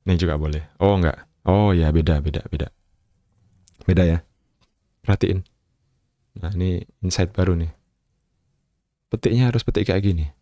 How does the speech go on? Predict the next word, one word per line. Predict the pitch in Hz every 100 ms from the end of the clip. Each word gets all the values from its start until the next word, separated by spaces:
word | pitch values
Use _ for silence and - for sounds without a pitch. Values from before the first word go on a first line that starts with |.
| _ _ _ _ _ _ _ _ _ _ _ _ _ _ _ _ _ _ _ _ _ _ _ -
Ya. | 87